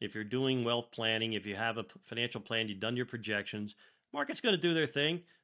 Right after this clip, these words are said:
Don't worry about the day to day, right? If you, if you watch every day, you know, it's like watching a pot boil, right? You're gonna, you're gonna miss the event. You're gonna get so bored.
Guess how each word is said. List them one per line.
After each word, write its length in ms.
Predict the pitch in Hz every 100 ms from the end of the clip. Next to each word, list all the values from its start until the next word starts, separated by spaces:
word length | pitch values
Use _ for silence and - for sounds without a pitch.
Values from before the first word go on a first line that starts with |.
| -
Don't 100 | 196
worry 200 | 180 180
about 200 | 147 151
the 80 | 147
day 240 | 117 120
to 80 | 120
day, 380 | 107 110 90 - _ _ _ -
right? 180 | 110
If 100 | 120
you, 140 | 120 117
if 140 | 110
you 100 | 117
watch 300 | 113 143 160
every 220 | 160 151 135
day, 440 | 135 131 131 127 _ _ _
you 100 | -
know, 240 | 113 113 117
it's 160 | 107 -
like 160 | 110 104
watching 360 | 113 123 123
a 120 | 110 98 _
pot 300 | - 120 113
boil, 320 | - 95 87 82
right? 180 | 98 104 101 104
You're 120 | 104
gonna, 140 | 101 117
you're 120 | 113
gonna 160 | 120 117
miss 220 | 120 143
the 120 | - 113
event. 300 | 95 107 104
You're 80 | 101
gonna 160 | 101
get 180 | 101 98
so 140 | - 92
bored. 340 | 80 90 85